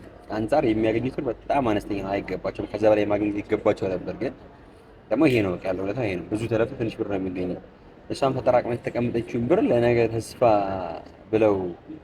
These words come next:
ስንት ነገር ያጡበት፣ እድሜያቸውን ያጡበትን ገንዘብ እንደ ትንሽ ነገር ቆጥሮ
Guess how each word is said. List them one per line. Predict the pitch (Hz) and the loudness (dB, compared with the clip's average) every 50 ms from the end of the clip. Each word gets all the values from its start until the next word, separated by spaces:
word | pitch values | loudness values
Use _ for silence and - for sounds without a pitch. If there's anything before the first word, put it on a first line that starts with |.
| - - | -20 -14
ስንት | - - 113 101 - | -10 -10 -10 -6 -2
ነገር | - 113 104 110 107 | -2 0 2 2 2
ያጡበት፣ | 101 95 - - 104 98 101 95 - | 0 0 -2 -6 -8 -6 -6 -6 -6
እድሜያቸውን | 101 98 104 104 104 92 - 107 98 | -4 -4 -2 -2 -2 -2 -4 -6 -8
ያጡበትን | 90 - 104 98 104 101 - - 92 90 87 - - - - - - - - - - - - - - - - - - - - - - - - - - - | -8 -8 -6 -4 -4 -4 -2 -4 -8 -8 -8 -12 -16 -20 -20 -20 -20 -20 -20 -20 -20 -20 -20 -20 -20 -20 -20 -20 -20 -20 -20 -20 -20 -20 -20 -20 -20 -8
ገንዘብ | - - 101 104 107 107 123 160 185 - - - - - | -2 0 2 2 2 2 2 0 0 -2 -6 -16 -10 -6
እንደ | 107 110 107 104 107 101 95 95 92 90 87 87 | -6 -4 0 2 2 2 0 -2 -4 -6 -8 -8
ትንሽ | - - 110 107 107 104 - - | -6 -4 -4 -2 -2 -2 -2 -4
ነገር | 104 104 98 98 98 87 | -4 -4 -2 -4 -6 -6
ቆጥሮ | - - 107 - - | -6 -8 -8 -2 0